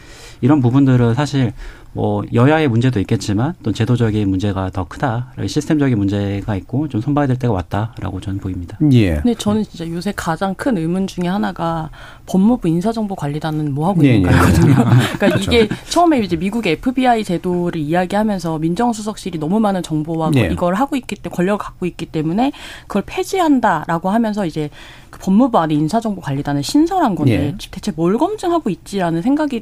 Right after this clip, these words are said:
Speaker 3: 어쨌든 기사를 볼,
Speaker 2: 음.
Speaker 3: 이렇게 취재를 하고 기사를 볼 때마다 들 수 없는 게, 이게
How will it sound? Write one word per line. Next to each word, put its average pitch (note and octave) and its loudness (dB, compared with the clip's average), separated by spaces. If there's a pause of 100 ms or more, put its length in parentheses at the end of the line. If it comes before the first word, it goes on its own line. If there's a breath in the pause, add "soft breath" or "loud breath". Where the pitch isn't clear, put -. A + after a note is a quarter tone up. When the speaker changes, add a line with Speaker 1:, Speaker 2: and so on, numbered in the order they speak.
Speaker 3:
어쨌든 G3+ -6
기사를 B3 -2
볼, G3 -6
Speaker 2:
음. B2+ 2
Speaker 3:
이렇게 E3 -2 (180)
취재를 D4+ -2
하고 B3 -2
기사를 A#3 -4
볼 G3 -4
때마다 F#3 -2
들 F#3 -2
수 - -8
없는 D#3 0
게, G3 0 (400 loud breath)
이게 A#3+ 2